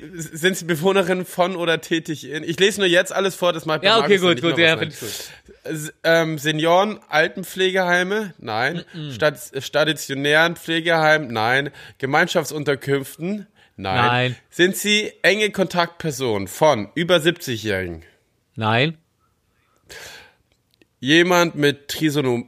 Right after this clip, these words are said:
Speaker 1: Trisomie einundzwanzig, Demenz oder geistige Behinderung?
Speaker 2: Nein.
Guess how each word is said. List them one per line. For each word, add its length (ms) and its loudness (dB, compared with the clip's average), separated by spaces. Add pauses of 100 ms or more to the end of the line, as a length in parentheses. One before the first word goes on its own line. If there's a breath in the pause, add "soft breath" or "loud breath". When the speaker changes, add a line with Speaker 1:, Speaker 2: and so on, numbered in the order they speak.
(140)
Speaker 1:
Trisomie 800 2
einundzwanzig, 760 0
Demenz 500 0
oder 200 0
geistige 480 0
Behinderung? 720 -2 (380)
Speaker 2:
Nein. 440 0